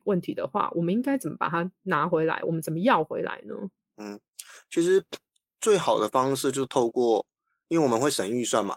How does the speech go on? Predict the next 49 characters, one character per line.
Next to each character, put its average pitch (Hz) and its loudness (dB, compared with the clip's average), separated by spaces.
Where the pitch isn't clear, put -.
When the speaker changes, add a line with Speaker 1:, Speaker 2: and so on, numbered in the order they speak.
Speaker 2:
比 117 0
方 110 2
说 110 2
这 120 -2
一 120 0
笔 104 -8
预 107 -6
算 107 0
到 110 2
底 98 -10
该 110 0
不 113 0
该 117 2
通 113 0
过， 120 2
我 98 2
们 95 -6
就 113 0
会 110 4
审。 - -2
对， 135 4
那 156 4
其 - -4
实 165 0
最 190 2
好 139 6
的 113 4
方 127 2
式 135 0
就 135 2
是， 131 0
如 143 0
果 160 0
你 113 -2
觉 107 -4
得 113 -2
这 123 -6
个 120 0
不 113 2
OK， 107 -2
以 117 -8
议 165 -2
员 123 4
来 107 2
讲 107 0
的 107 2
话， 113 2
就 117 -4
是 113 0